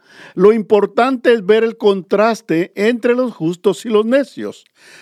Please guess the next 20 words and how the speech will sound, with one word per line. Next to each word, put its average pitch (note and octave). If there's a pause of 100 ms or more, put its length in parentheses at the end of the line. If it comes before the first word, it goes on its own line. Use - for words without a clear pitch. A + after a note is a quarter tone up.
(160)
tanto G3+
en G#3+
su G3
manera F3+
de G#3
conducirse G3+ (520)
como B3+
en A#3+
los A#3
resultados G#3+
o A3
consecuencias G3
de B2+
esa E3
conducta. A3 (540)
La A#3
idea C#4+
siempre G#3+
es F3+
advertir F#3